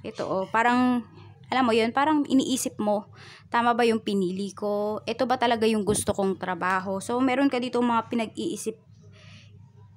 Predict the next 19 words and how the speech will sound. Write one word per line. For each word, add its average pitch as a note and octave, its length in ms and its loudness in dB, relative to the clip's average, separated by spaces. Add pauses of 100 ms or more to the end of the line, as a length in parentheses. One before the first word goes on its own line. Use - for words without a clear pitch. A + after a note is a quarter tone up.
(120)
Oo. G#3 400 -2 (400)
Meron A3 160 0
ka A#3+ 80 4
mga A#3+ 240 4
iniisip A#3+ 480 -4
dito. A3 560 -4 (1600)
So, C4 160 0
meron D4 240 4
tayo D#4 160 2
ditong C#4 400 2
The A3+ 80 4
World. G3+ 480 0 (1300)
Okay, B3 480 2
madami B3+ 320 2
naman C4 320 2
pong A#3+ 160 2
opportunity A3+ 800 -2
para G3 320 -2
sa'yo. F3 480 -4